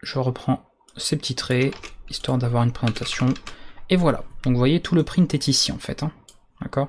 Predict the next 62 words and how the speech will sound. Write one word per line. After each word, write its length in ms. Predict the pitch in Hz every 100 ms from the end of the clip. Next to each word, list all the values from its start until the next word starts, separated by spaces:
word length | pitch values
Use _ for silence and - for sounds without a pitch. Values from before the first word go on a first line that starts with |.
| -
Tout 100 | -
simplement. 440 | - 131 123 113 - - - - -
Mais 80 | 113
vous 100 | 123
pouvez 180 | 135 131
faire 200 | 135 131
encore 180 | 117 110
une 80 |
fois 300 | 107 143 139 -
un 160 | 143
print 340 | 135 156 147 123
par 240 | 127 120
ligne 140 | 131
si 180 | 151 -
vous 160 | 139 143
voulez. 320 | 117 120 135 - - - - -
Il 40 |
n'y 40 | 127
a 40 |
pas 100 | 131
de 60 | -
problème. 280 | - - - - - - -
On 100 | 170
teste 300 | 185 180 151
tout 100 | 151
de 60 | -
suite, 160 | 160
voir 120 | 131
si 120 | - 123
j'ai 80 |
pas 100 | 120
fait 160 | 117 117
d'erreur. 460 | 107 127 147 185 190 - - -
Help. 380 | 113 156 - - - - - - - -
Et 100 | 160
voilà. 280 | 131 - - _ _ _ _ -
D'accord ? 320 | - 135 147
Donc 180 | 131 -
on 80 | 117
peut, 80 |
voilà, 220 | 120 117 113
on 80 |
peut, 160 | 120 120
si 140 | -
vous 60 | 123
voulez, 140 | 117
agrandir, 500 | 113 123 117 113 135
on 80 | 127
peut 100 | -
faire, 280 | - - 50
euh, 100 | - - - - - - -
des 80 | 120
rouilles. 220 | 117 123
En 40 | 127
plus, 180 | - 120
je 40 |
le 80 | 117
vois, 140 | 117
hein, 60 | 120
de 80 | -
toute 100 | 120
façon, 160 | 123